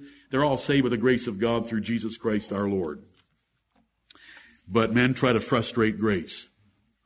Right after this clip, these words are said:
Most every Christian denomination in the United States sings and speaks often of God's grace, but hardly a church anywhere gives God's grace all the honor, all the credit, all the glory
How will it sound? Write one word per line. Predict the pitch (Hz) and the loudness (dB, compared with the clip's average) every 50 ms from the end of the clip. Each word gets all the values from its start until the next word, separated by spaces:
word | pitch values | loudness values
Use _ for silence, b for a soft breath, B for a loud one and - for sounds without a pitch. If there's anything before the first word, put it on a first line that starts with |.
| _ _ _ _ _ _ _ _ _ _ _ _ _ _ _ _ _ _ _ _ _ _ _ _ _ _ _ _ _ _ _ - | _ _ _ _ _ _ _ _ _ _ _ _ _ _ _ _ _ _ _ _ _ _ _ _ _ _ _ _ _ _ _ -8
Most | 110 107 101 - - | -6 -6 -2 0 2
every | 139 117 120 113 | 2 2 2 0
Christian | - - 143 131 - - 123 | 2 2 2 2 0 -2 -2
denomination | 107 104 113 117 117 117 110 117 123 120 - - 120 | 0 0 2 2 2 4 4 4 4 2 2 0 0
in | 107 104 | 2 2
the | |
United | 117 117 110 101 | 2 2 2 0
States | - - - 135 120 107 107 - | -2 0 2 2 2 2 0 -2
sings | - 131 123 127 117 98 | 0 2 2 2 0 0
and | 107 101 | -2 -4
speaks | - - - 135 120 - - | -4 0 0 0 0 0 -2
often | 127 123 127 123 - 120 113 | -4 -2 -4 -4 -4 -4 -4
of | 98 92 | -2 -2
God's | 123 120 120 117 104 101 | 0 0 0 0 -2 0
grace, | 98 123 135 131 240 - - - b b b b b b b b b | 2 4 4 6 4 2 -2 -6 b b b b b b b b b
but | - 117 101 | -6 -6 -2
hardly | 87 110 131 131 123 123 117 104 | 0 2 2 2 4 4 2 2
a | 95 | 0
church | - - 143 139 131 - | -2 -2 0 0 2 2
anywhere | 139 143 135 107 107 107 110 | 2 2 4 2 2 0 -2
gives | 104 104 117 110 107 - - b b b b b b _ | 0 0 0 0 0 -4 -8 b b b b b b _
God's | 107 117 117 120 120 113 107 | -6 -4 -4 -4 -4 -6 -6
grace | 104 101 127 127 120 113 110 - | -2 0 2 2 2 2 -2 -4
all | - 113 123 135 139 143 147 | -4 0 0 0 0 0 0
the | 143 143 127 | -2 -2 -2
honor, | 127 127 127 127 123 120 | -4 -6 -6 -6 -6 -6
all | 123 120 127 127 | -4 -2 -2 -2
the | 123 | -2
credit, | 117 - 139 131 127 113 | -4 -2 0 0 0 0
all | 110 110 120 123 | -2 -2 -2 -2
the | 117 | -2
glory | 110 107 123 120 113 113 110 107 107 | -2 0 0 0 0 0 0 -2 -2